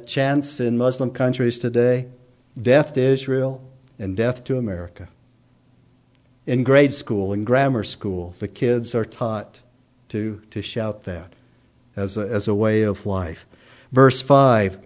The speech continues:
"For they have conspired together with one mind. Against you they make a covenant." They make an agreement together.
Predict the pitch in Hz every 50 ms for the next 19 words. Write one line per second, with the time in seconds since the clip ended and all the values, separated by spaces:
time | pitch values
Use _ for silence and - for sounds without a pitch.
0 | _ _ _ _ _ _ _ _ _ - 143 139 143 147 151 156 147 143 147 151
1 | 131 123 - - - 160 165 165 165 165 165 151 156 147 131 139 143 143 151 147
2 | 147 131 120 123 - 127 127 135 147 151 156 151 139 127 120 117 113 113 113 117
3 | 117 117 113 117 113 131 139 143 147 139 143 - - - 135 139 139 143 143 135
4 | 123 127 127 135 135 135 131 127 127 127 - 139 127 123 127 - - - 143 135
5 | 120 113 107 98 95 - 120 123 131 135 135 - 139 127 123 113 110 110 104 123
6 | 127 143 147 147 147 147 143 139 123 135 - - 139 127 117 110 107 101 104 117
7 | 120 123 123 107 98 82 78